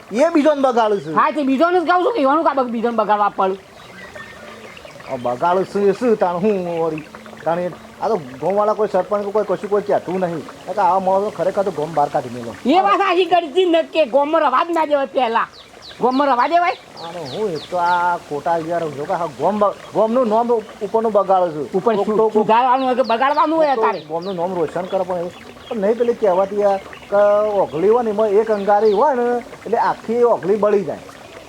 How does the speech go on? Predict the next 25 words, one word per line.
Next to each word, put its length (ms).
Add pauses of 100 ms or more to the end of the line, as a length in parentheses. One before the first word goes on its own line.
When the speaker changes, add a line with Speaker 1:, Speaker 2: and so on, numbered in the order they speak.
(120)
Speaker 1:
એટલે 120
આ 80
Speaker 2:
હા. 260
Speaker 1:
દશા 140
ગામની 320
એ 220
જ 60
આવશે. 340
Speaker 2:
પેલું 260
એક 300
જેટલું 240
કૂવામાં 280
પડે 260
ને 20
એટલે 360
બધો 280
જેટલો 220
કૂવામાં 360
થઈને 240
આ 80
અંગાજી 260
પડવા 300
માંડે. 280
Speaker 1:
આનું 600
હું? 160